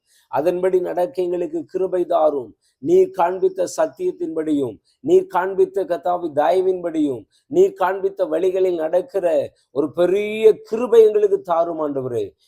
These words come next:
யாக்கோபுக்கு நீர் காண்பித்த தயவு, சத்தியம், கர்த்தாவே, யாக்கோபுடைய வாழ்க்கையில் உள்ள வெறுமைகள் எல்லாம் மாற்றி, கர்த்தாவே, இரண்டு பரிவாரமுடையவர்களாய் மாற்றி நீரை ஆசீர்வதித்தீரு. அதே போல உம்முடைய பிள்ளைகள் உம்முடைய தயவின்படியும்,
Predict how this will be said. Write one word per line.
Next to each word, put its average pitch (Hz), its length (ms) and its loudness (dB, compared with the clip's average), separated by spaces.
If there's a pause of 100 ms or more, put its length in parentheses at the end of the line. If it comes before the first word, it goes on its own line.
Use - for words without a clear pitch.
(120)
யாக்கோபுக்கு 165 640 -2
நீர் 160 220 -8
காண்பித்த 165 500 -6
தயவு, 165 480 -4
சத்தியம், 170 720 -6 (260)
கர்த்தாவே, 175 440 -2
யாக்கோபுடைய 175 640 -4
வாழ்க்கையில் 175 520 -4
உள்ள 175 120 -2
வெறுமைகள் 170 680 -4
எல்லாம் 175 380 -6
மாற்றி, 160 680 -8 (260)
கர்த்தாவே, 175 400 0
இரண்டு 180 540 -2
பரிவாரமுடையவர்களாய் 185 1120 0
மாற்றி 170 420 -6
நீரை 185 300 -2
ஆசீர்வதித்தீரு. 190 1080 0 (280)
அதே 185 520 8
போல 170 580 -2 (260)
உம்முடைய 170 300 -2
பிள்ளைகள் 185 400 2
உம்முடைய 185 480 2
தயவின்படியும், 175 920 2